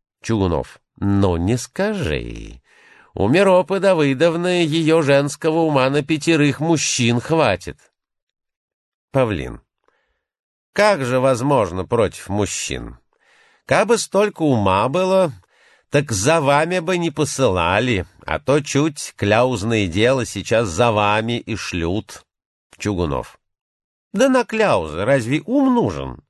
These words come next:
Будь ты хоть семи пядей во лбу, да коли законов не знаешь? Павлин. Понимаю я-с. Да от большого ума кляузы-то заводить не следует.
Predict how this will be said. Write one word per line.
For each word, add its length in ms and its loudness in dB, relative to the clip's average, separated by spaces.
Будь 260 4
ты 120 0
хоть 220 -2
семи 400 2
пядей 440 0
во 160 0
лбу, 360 -6
да 160 2
коли 240 2
законов 640 0
не 140 0
знаешь? 640 0
Павлин. 560 -4
Понимаю 840 0
я-с. 540 -10
Да 260 0
от 120 0
большого 760 2
ума 680 2
кляузы-то 760 0
заводить 640 0
не 220 0
следует. 920 -4